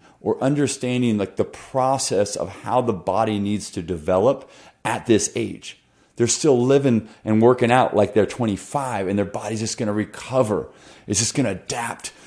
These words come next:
And you just kinda eat whatever, you sleep whatever, and you get a little water in, you hit the gym six, seven days a week, and it's all gonna be gravy,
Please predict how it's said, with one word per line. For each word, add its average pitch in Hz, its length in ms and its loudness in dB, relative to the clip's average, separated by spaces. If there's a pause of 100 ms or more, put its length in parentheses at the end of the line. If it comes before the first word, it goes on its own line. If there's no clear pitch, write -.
(140)
And 104 120 -4
you 110 80 2
just 110 180 0
kinda 127 240 -4
eat 131 160 0
whatever, 113 600 6 (140)
you 104 100 -4
sleep 131 440 0
whatever, 117 560 4 (140)
and 104 80 -8
you 101 60 -6
get 127 120 4
a 123 40 6
little 120 200 4
water 120 400 6
in, 117 260 -2
you 107 100 -4
hit 135 180 0
the 131 60 -2
gym 117 320 0
six, - 260 -2
seven 120 240 2
days 117 220 4
a 107 60 2
week, 113 340 0 (320)
and 107 80 -2
it's - 200 -8
all 117 220 2
gonna 98 180 2
be 101 100 0
gravy, 90 480 4